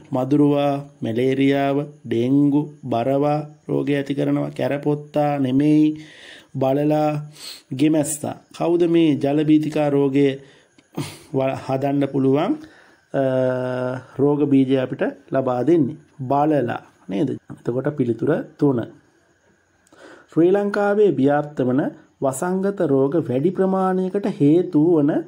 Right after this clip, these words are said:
සත්ව වර්ගය. වසංගත රෝග කියන්නේ බෝ වෙන රෝග. බෝ වෙන රෝග කොච්චරවත් අපි දන්නවා, අහනවා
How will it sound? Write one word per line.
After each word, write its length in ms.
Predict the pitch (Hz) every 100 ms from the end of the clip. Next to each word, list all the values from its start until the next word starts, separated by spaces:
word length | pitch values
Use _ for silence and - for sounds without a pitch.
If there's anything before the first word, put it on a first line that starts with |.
| -
සත්ව 500 | - 143 139 - 180
වර්ගය. 360 | 135 117 - 113 -
වසංගත 720 | - 131 - 202 214 214 214 220
රෝග 360 | 190 151 127 123
කියන්නේ 460 | 123 127 139 180 170
බෝ 360 | 139 160 196 220
වෙන 260 | 180 170 247
රෝග. 380 | 190 139 117 - - - - - -
බෝ 280 | 139 160 190
වෙන 200 | 196 196
රෝග 340 | 139 147 160 127
කොච්චරවත් 800 | - 135 - 170 170 170 170 175 165
අපි 280 | 147 170
දන්නවා, 640 | 151 135 143 147 143 156 -
අහනවා 640 | 135 120 151 147 131 160